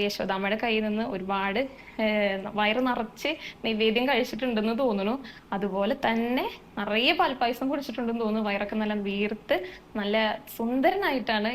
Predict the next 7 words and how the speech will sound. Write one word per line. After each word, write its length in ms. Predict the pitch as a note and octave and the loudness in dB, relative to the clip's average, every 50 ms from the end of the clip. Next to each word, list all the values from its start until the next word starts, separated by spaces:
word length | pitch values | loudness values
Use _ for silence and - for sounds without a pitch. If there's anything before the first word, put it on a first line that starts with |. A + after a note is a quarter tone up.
| B3 G#3+ | -2 -4
ഇന്നലെ 260 | G#3 G3 G3 G3 A3+ C4 B3 - - | -2 -2 -2 -2 -2 -4 -6 -6 -4
ഉണ്ണിക്കണ്ണൻ 440 | A3 G#3 G3+ G3+ - G3 F#3 G3+ A#3 A3 - | -2 -2 -2 -2 -4 -4 -4 -4 -6 -6 -4
ശ്രീലകത്ത് 400 | - G3+ F#3+ F#3 F#3 F3+ F3+ G#3 G3+ | -2 -2 0 -2 -4 -2 -2 -2 0
ഉണ്ടായിരുന്നത്. 420 | G3 F#3 F3 F3+ E3+ E3+ - - - - - - - - - - - - - - - G#3+ | 0 -2 -2 -4 -6 -8 -8 -10 -16 -16 -20 -20 -20 -20 -20 -20 -20 -20 -20 -10 -6 -2
ഇന്ന് 140 | F#3+ G3 A3+ A3 | -2 0 -2 0
കുറേ 240 | - B3 A3 A3 A3+ A#3+ D4 D#4+ | -2 0 2 4 4 4 4 2
സന്തോഷങ്ങൾ 540 | - D4+ C#4 B3+ B3 B3 B3 - A#3+ A3+ A3+ | 0 -4 -2 0 -2 -2 -2 -2 -2 0 0